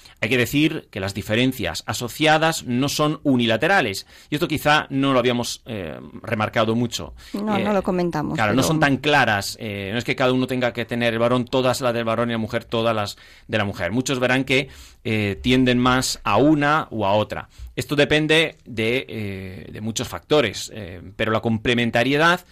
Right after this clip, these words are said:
Speaker 1: se da por medio de estos dos modos de ser, eh, sea por medio del matrimonio o por, sea por la consagración.
Speaker 2: También analizamos la, en, en el programa anterior, eh, las cartas de San Pablo con don Jesús Úbeda y Lucía Carbajo.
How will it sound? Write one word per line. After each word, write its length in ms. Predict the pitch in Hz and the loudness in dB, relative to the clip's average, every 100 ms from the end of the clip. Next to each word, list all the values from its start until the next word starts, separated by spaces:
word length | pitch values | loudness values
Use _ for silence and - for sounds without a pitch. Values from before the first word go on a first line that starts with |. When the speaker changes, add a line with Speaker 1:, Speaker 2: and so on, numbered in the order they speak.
| - - - | -20 -20 -8
Speaker 1:
se 160 | - | 0
da 120 | 123 | 2
por 140 | 123 113 | 2 0
medio 320 | 120 123 139 | 0 0 0
de 140 | 123 107 | -2 -6
estos 300 | - 104 98 | -4 -4 0
dos 320 | 120 123 - | 2 2 -2
modos 560 | 113 107 127 131 107 - | -4 -2 2 2 0 -4
de 80 | |
ser, 360 | 95 - 113 101 - - _ - | -4 0 0 0 -10 -20 _ -6
eh, 480 | 110 101 101 95 95 | -4 -2 -2 -4 -2
sea 200 | 135 123 | 0 0
por 140 | 117 | 0
medio 200 | 120 117 | 0 0
del 80 | 107 | 0
matrimonio 720 | 107 113 110 107 110 113 - _ | -2 -2 -2 -2 -2 -4 -8 _
o 300 | 127 135 - | 0 0 0
por, 380 | - 98 87 85 | -6 -8 -8 -8
sea 160 | 98 | -6
por 100 | 95 | -6
la 100 | 92 | -6
consagración. 640 | 85 87 92 87 104 110 85 _ _ - - - - | -8 -8 -6 -6 -2 -2 -4 _ _ -14 -14 -16 -12
Speaker 2:
También 300 | - 202 190 | -4 0 0
analizamos 680 | 208 214 180 190 214 240 208 | 2 0 -2 0 0 0 0
la, 300 | 196 160 - | -2 -2 -2
en, 120 | - - - | -4 -8 -10
en 180 | - 165 | -6 -4
el 80 | 160 | -4
programa 300 | 156 180 185 | -2 0 0
anterior, 460 | 185 180 185 208 - - - - _ | 0 0 0 -2 -6 -20 -20 -20 _
eh, 280 | 208 190 175 | -2 0 0
las 220 | 165 170 | 0 -2
cartas 340 | - 175 196 190 | -4 -2 0 0
de 80 | |
San 240 | 185 175 175 | 0 -2 2
Pablo 320 | 220 226 170 | 2 2 0
con 160 | 185 165 | 0 -2
don 100 | 165 | -2
Jesús 400 | 185 165 175 247 | -4 -6 -6 -2
Úbeda 360 | 233 165 147 - - - - - | -2 -2 -4 -10 -20 -20 -20 -4
y 340 | 196 185 170 | 0 2 2
Lucía 380 | 160 165 - 180 | 0 -4 0 0
Carbajo. 560 | 165 156 160 160 - | 0 -2 -2 -2 -10